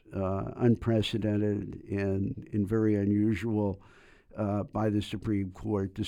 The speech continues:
Supreme Court did not give its reasons for issuing, uh, the stay, but most people, uh, would say that,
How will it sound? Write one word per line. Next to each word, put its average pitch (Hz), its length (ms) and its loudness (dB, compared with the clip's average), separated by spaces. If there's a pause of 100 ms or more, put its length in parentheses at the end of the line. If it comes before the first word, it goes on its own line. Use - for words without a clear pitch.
Supreme 135 340 10
Court 110 320 0
did 131 140 6
not 117 360 2
give 107 500 2
its 101 340 -6
reasons 135 560 6
for 101 260 -4
issuing, 101 640 0 (560)
uh, 104 360 0
the 107 140 0
stay, 101 520 -2
but 107 560 -2
most 123 380 2
people, 107 580 0 (460)
uh, 104 400 -2 (100)
would 107 260 0
say 110 560 2
that, 98 360 -2